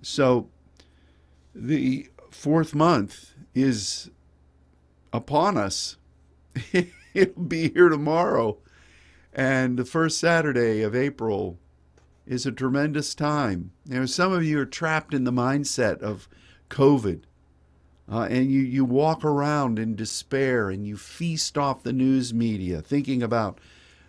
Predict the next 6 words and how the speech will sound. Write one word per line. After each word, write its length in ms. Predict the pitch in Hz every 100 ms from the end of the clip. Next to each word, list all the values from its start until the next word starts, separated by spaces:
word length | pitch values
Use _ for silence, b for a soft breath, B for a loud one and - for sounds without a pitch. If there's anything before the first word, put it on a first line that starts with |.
| b
the, 120 | 127
the 260 | 127 139 143
next 380 | 135 170 160 -
surge 1000 | - - 143 143 143 135 123 101 101 104
that's 280 | 117 113 -
coming. 600 | - 120 120 107 92